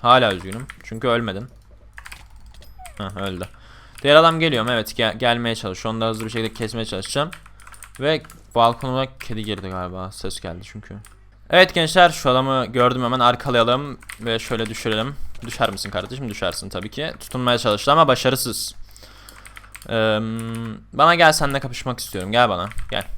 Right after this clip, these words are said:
Kapışacağım seninle, gel. Gel bakalım. Hop. Hadi.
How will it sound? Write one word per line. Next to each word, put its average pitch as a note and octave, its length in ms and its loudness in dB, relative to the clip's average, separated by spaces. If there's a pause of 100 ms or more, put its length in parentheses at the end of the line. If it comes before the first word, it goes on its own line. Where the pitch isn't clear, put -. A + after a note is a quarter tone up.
(260)
Kapışacağım A#2 400 -4
seninle, - 220 -6
gel. G2 120 -6 (3500)
Gel D3 160 4
bakalım. A2 420 -2 (1700)
Hop. D3+ 200 4 (2250)
Hadi. B2+ 340 2